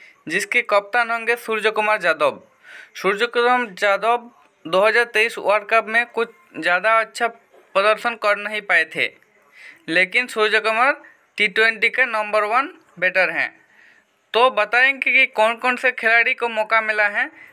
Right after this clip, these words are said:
जानने के लिए शुरू से लेकर अंत तक पूरा वीडियो देखते रहिए और अगर आप चैनल पर नए हो तो चैनल को सब्सक्राइब करें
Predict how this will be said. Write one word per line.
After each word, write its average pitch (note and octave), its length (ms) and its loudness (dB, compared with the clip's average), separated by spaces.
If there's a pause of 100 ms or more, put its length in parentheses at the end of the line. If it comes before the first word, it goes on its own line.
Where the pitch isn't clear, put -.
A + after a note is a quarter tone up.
(120)
जानने G#3 380 0
के A#3+ 140 0
लिए B3 160 0
शुरू A3+ 240 -6
से A#3 120 -2
लेकर A#3 320 0
अंत G#3+ 220 -2
तक A#3 160 -2
पूरा G#3+ 160 4
वीडियो A3 340 0
देखते G3+ 340 0
रहिए A3 320 2 (360)
और F#3 140 4
अगर F#3 300 2
आप B3 140 2
चैनल A3+ 300 0
पर A#3 220 0
नए A3 200 2
हो F#3+ 160 -4 (300)
तो F3 80 2
चैनल G3+ 300 2
को A#3 140 -2
सब्सक्राइब G#3+ 680 0
करें F3+ 300 0